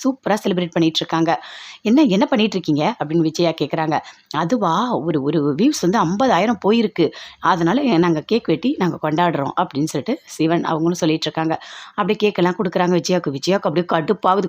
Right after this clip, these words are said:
கோவமா வருது. அதுக்குள்ள சிந்தாமணி அவங்க பொண்ணை கூட்டிட்டு வராங்க. "ஆ, இவங்க தான் வந்துட்டு என்னோட யோகா கிளா-, யோகா கிளா-, எல்லாமே சொல்லி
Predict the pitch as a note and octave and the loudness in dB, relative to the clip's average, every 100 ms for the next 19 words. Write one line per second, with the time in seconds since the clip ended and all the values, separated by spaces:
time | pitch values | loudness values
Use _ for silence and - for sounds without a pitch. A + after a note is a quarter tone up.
0 | - D#3+ G3 E3 D#3 A3+ G#3 F3+ C3 D#3 | 0 2 2 2 2 2 0 0 -2 -4
1 | - D#3+ E3 E3+ F#3 C#3+ E3+ E3+ D#3+ C3+ | -6 -6 -2 0 2 2 2 2 0 0
2 | D3+ F3+ F3 C3 C#3+ D3+ C#3+ D#3 D#3 - | 0 0 -2 -4 -4 -2 0 0 0 -2
3 | - - - - A#3+ B3 - E3+ E3 E3+ | -6 -18 -12 0 2 2 2 0 2 2
4 | G3 F3+ D#3+ G#3 A3+ F3 - D3+ E3+ D#3+ | 2 2 2 2 2 2 0 0 2 2
5 | D#3 E3 F#3 F#3+ - D3+ D#3+ G3+ F#3+ E3+ | 2 2 2 -2 0 2 2 2 0 0
6 | E3+ D3+ D#3+ E3+ E3 F3 | 0 2 2 0 0 -2